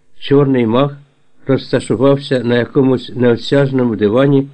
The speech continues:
низькому, з розкиданими на ньому подушками. Як здалося буфетникові, на артистові була лише чорна білизна і чорні ж гостроносі черевики. «Я», —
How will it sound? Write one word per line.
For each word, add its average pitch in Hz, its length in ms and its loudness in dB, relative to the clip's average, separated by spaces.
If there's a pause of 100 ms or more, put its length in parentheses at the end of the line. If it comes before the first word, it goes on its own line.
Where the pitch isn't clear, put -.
(600)
низькому, 139 760 0
з - 120 -12
розкиданими 131 800 2
на 117 120 2
ньому 139 280 2
подушками. 117 800 -2 (460)
Як 123 220 -4
здалося 135 520 2
буфетникові, 139 920 0 (320)
на 123 120 -2
артистові 131 720 0
була 123 420 2
лише 123 340 -2
чорна 147 400 0
білизна 120 600 0 (440)
і 139 100 -6
чорні 151 460 2
ж - 200 -10
гостроносі 113 680 -2
черевики. 104 760 0 (960)
«Я», — 127 360 0